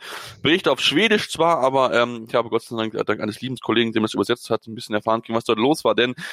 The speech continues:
im schwedischen Lager gab's ein bisschen Stress jetzt, weil sowohl Jim Gottfriedson als auch Andreas Nilsson, Lukas Nilsson und Kim Axel Durier,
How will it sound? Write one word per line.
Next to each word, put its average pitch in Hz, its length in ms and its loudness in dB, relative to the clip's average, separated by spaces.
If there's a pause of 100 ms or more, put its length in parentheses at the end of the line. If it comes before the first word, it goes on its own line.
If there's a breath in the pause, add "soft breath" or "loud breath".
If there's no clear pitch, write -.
(160 loud breath)
im - 120 -10
schwedischen 156 500 4
Lager 135 320 4
gab's 131 340 0
ein 123 100 -8
bisschen 135 480 0
Stress - 380 -2
jetzt, 107 320 -4
weil 113 320 4
sowohl 127 320 2
Jim 120 180 -2
Gottfriedson 143 600 0
als 117 220 0
auch 123 120 -2
Andreas 110 420 0
Nilsson, 139 380 0
Lukas 139 320 -4
Nilsson 127 320 -6
und 135 220 -4
Kim - 200 -2
Axel 131 360 0
Durier, 127 560 2